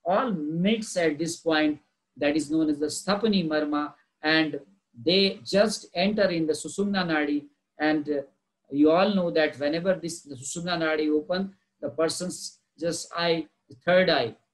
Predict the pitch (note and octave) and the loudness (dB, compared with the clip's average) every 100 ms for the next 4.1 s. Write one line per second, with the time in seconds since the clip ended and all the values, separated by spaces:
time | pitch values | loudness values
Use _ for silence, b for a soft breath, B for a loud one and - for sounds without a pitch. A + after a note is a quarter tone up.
0 | - E3 D#3+ - C3+ D3+ F3 E3 E3+ D#3+ | 0 0 0 -4 -2 0 0 0 2 2
1 | D#3+ D3 D#3 F#3 G#3 G3+ G3 F3 D#3+ D#3+ | 4 2 4 4 2 2 2 2 0 0
2 | D#3 - b b F3 F#3+ G#3 G3 G3 G#3+ | -4 -8 b b 0 2 2 2 0 0
3 | - F#3+ G#3 A3 - - - F3 F3 G3+ | 0 2 2 2 -2 -12 -6 -2 2 2
4 | G#3 | 2